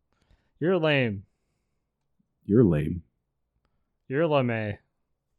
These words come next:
Speaker 2: You're stupid.
Speaker 1: Okay.
Speaker 2: <laughs> So, Carter, we promised the listeners a special episode.
Speaker 1: Oh, man.
Speaker 2: Of where we, uh, decided to, uh, have you catch up on your homework.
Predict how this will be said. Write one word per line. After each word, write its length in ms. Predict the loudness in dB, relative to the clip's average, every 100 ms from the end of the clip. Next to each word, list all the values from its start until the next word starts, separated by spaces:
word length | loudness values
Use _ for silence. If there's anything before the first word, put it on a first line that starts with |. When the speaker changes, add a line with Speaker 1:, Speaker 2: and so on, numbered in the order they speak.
| _ _ -4
Speaker 2:
You're 100 | -4
stupid. 540 | -4 -2 -2 -2 -8 -12 _ _ _ _ _ _ _ _ _ _ _ _ _
Speaker 1:
Okay. 320 | -4 -4 -6 -8 _ _ -20 -20 -16 -12 8
Speaker 2:
<laughs> 60 | 8 8 4 4 4 2 -10 -20 -14 -12 -12 -4
So, 220 | 4 6
Carter, 320 | 6 6 6 6
we 140 | 6
promised 500 | 4 2 2 0 -2
the 200 | -2 0
listeners 840 | 0 -2 0 0 2 2 2 -4 -20 _ _ _ _
a 80 | -10
special 480 | -6 0 2 4 4
episode. 600 | 4 2 2 0 -2 -6 _ _ _ _ _ _ -16
Speaker 1:
Oh, 180 | -14 -12
man. 460 | -14 -14 -14 -16 -18 _ _ _ _ _ _
Speaker 2:
Of 140 | -6 0
where 200 | 2 4
we, 380 | 4 6 4 4
uh, 200 | 0 -2
decided 580 | -2 -2 0 2 4 2
to, 340 | 0 2 4 4
uh, 180 | 2 -2 -6 -20 -16 -2
have 140 | 0
you 100 | 2
catch 240 | 2 2 4
up 140 | 4
on 100 | 4
your 100 | 2
homework. 360 | 2 0 0